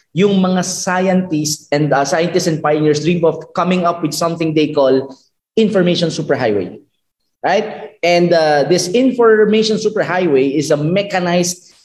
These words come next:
searchable storage system of books and media and files and all. So, yun yung thinking long before the technology required it to build it, eh. Medyo ahead of time yung pangarap nito.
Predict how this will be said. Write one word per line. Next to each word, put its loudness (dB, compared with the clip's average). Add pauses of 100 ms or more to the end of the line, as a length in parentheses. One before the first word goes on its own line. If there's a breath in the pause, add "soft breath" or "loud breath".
(100)
searchable 2
storage 2
system 0
of -2
books 2
and -2
media 0
and 0
files -2
and -4
all. -2 (480)
So, -2
yun 4
yung 4
thinking 2
long 2
before 0
the 2
technology -2
required -2
it -10
to -2
build 0
it, -4
eh. -6 (380)
Medyo 0
ahead 0
of -4
time 0
yung 0
pangarap -2
nito. -2